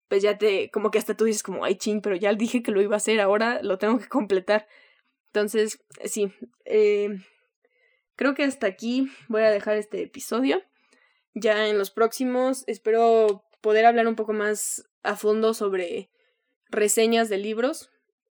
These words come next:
Igual y creo que estaría padre <laughs> dejar así como un libro en el, para que leyéramos entre varias personas y después comentarlo,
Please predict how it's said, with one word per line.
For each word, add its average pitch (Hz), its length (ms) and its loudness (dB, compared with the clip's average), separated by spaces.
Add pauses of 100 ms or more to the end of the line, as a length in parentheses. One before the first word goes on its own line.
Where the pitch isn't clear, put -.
Igual 240 300 0
y 294 300 -4
creo 214 160 -2
que 233 40 -6
estaría 208 280 -2
padre 214 320 2
<laughs> 247 160 -4
dejar 208 420 0
así 208 200 -4
como 185 360 -4
un 208 180 -2
libro 202 480 -4 (480)
en 185 240 -8
el, 160 420 -8 (1000)
para 214 220 0
que 208 100 -4
leyéramos 208 760 -2
entre 202 400 -6
varias 214 280 -4
personas 214 520 -6 (440)
y 214 220 -6
después 208 360 -4
comentarlo, 214 640 -4